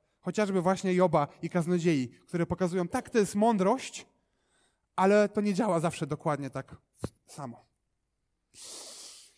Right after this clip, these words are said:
Jeden biblista opisuje przypowieści, mówiąc, że to raczej codzienność niż szeroka historia, to raczej zwyczajne niż wyjątkowe, to raczej jednostka w społeczeństwie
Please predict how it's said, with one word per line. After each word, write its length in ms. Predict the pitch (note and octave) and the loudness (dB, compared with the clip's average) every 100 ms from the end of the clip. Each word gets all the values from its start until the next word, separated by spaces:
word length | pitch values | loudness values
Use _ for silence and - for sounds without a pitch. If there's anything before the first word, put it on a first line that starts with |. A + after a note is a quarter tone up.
| - | 0
Jeden 220 | A#3+ A3+ | 2 4
biblista 360 | A3 C4+ - | 6 4 4
opisuje 320 | A3 G3+ B3 A3 | 0 0 0 -2
przypowieści, 720 | - G3+ G3 A3 - E3 F3+ - - _ _ _ | -2 -4 -2 -2 -4 -6 -6 -8 -20 _ _ _
mówiąc, 380 | F3 F#3+ F3 D#3 | -4 0 -2 -2
że 100 | F3 | -4
to 120 | F3 | -4
raczej 380 | F#3 A3+ G#3+ G3 | -2 -2 -2 -4
codzienność 760 | F#3+ D#3 F#3+ G3+ D#3 C#3+ - | -4 0 0 0 -2 -4 -8
niż 180 | D#3 D#3+ | -6 -6
szeroka 340 | - E3+ E3 E3+ | -4 -6 -6 -8
historia, 520 | D3+ - D3+ C3 C3+ - _ | -10 -6 -4 -4 -6 -12 _
to 80 | - | -2
raczej 280 | F3+ F3 E3+ | 0 2 0
zwyczajne 720 | D3 E3+ G3+ G#3+ A3+ D#3+ E3+ - _ | 0 -2 0 0 0 -2 -4 -8 _
niż 240 | E3+ G3+ F#3 | -4 -2 -2
wyjątkowe, 560 | G3 G3 - B3 C#3+ A#2+ _ _ _ | -2 -4 0 0 0 -6 _ _ _
to 100 | - | 0
raczej 400 | G#3 G3+ G3+ F#3 _ - | 0 2 0 0 _ -2
jednostka 580 | F#3+ F3+ A3 B3 - A3 | -2 2 0 0 -4 -10
w 60 | |
społeczeństwie 760 | - G#3 F#3 A3+ A3 - F3+ | -2 -2 0 0 -2 -2 -4